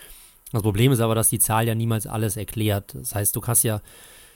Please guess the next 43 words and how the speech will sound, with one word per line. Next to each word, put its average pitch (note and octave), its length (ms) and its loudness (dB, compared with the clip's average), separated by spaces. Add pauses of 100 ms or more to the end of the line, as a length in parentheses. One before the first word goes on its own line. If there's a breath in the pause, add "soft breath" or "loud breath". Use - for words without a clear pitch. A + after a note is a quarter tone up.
(180 loud breath)
also G#2 140 2
ich - 80 -4
bin B2+ 160 -2
mir B2 40 6
jetzt - 240 4
relativ B2+ 460 2
sicher, B2 300 2
ich - 140 0
weiß A2 200 0
die A2+ 100 0
Zahlen A2+ 360 0
nicht G#2+ 160 -4
genau, G#2+ 320 2
aber A2 120 0
du G#2+ 120 0
hast A2 200 0
halt G#2+ 160 -4
im G#2+ 160 -6
Dritten A#2+ 300 0
Reich G#2+ 440 2
eine A#2 300 -2
niedrigere A2+ 560 0
Staatsquote A2 680 -4
als G#2+ 180 -6
jetzt. - 400 -2 (680 loud breath)
Und G#2 360 0
dann G2+ 200 -2
stellt G#2+ 260 -2
sich G2+ 120 -2
halt G#2+ 120 0
die G2+ 60 -4
Frage, A2+ 360 2
ob A2 100 -8
das G#2+ 160 0
jetzt A2+ 180 -2
heißt, A2+ 320 0
dass G2+ 120 -6
das G2+ 140 -6
Land G#2 220 -2
freier A2+ 460 0
war G2 140 -2
als - 220 -6
heute. A#2+ 400 0